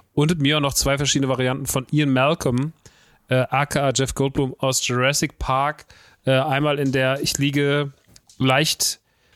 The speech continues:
ähm, leicht versexelt, äh, mit freiem Oberkörper, mit Hemd offen da und noch einmal in einer normaleren Variante, wie er die, wie er die Fackel schwenkt, äh, um den T-Rex wegzulocken.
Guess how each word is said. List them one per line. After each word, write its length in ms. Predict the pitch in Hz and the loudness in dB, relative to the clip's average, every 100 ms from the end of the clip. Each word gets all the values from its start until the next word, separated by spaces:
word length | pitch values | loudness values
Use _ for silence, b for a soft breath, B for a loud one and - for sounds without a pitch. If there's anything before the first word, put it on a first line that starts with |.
| _ - | _ -2
ähm, 680 | 131 135 135 131 127 127 123 _ _ _ | 0 2 0 -2 -4 -8 -12 _ _ _
leicht 380 | - 131 147 - | -2 0 0 -2
versexelt, 760 | - 131 - 175 - 143 135 - _ | -2 -2 0 -2 0 0 -2 -6 _
äh, 300 | 143 135 135 | 0 0 0
mit 300 | 135 135 131 | -4 -6 -6
freiem 300 | - 135 139 | -2 0 0
Oberkörper, 560 | 156 156 - 139 135 135 | 0 0 0 0 0 -2
mit 220 | 127 - | -2 -2
Hemd 180 | 147 165 | -2 0
offen 300 | 135 135 127 | -2 -2 -2
da 340 | 123 120 131 B B B B B | 0 0 0 B B B B B
und 80 | - | 0
noch 80 | 135 | 2
einmal 200 | 139 135 | 2 0
in 60 | 131 | 0
einer 60 | |
normaleren 560 | 123 123 139 151 139 131 | 0 2 2 2 0 0
Variante, 440 | 131 131 131 139 | -2 -2 -2 -4
wie 140 | 120 123 | -2 -2
er 100 | 117 | -2
die, 520 | - 117 117 113 110 B B B B B - | -2 -2 -2 -2 -6 B B B B B 0
wie 120 | 127 | 2
er 80 | 117 | 4
die 100 | 110 | 2
Fackel 400 | 147 165 196 175 | 0 2 0 0
schwenkt, 640 | - 123 117 131 - - _ | 0 0 0 -2 -4 -8 _
äh, 120 | 123 120 | -2 0
um 160 | 123 | 0
den 140 | 120 113 | -2 0
T-Rex 420 | 160 156 107 - | 2 2 0 -4
wegzulocken. 720 | 107 - 110 107 107 101 | -6 -4 -4 -4 -6 -10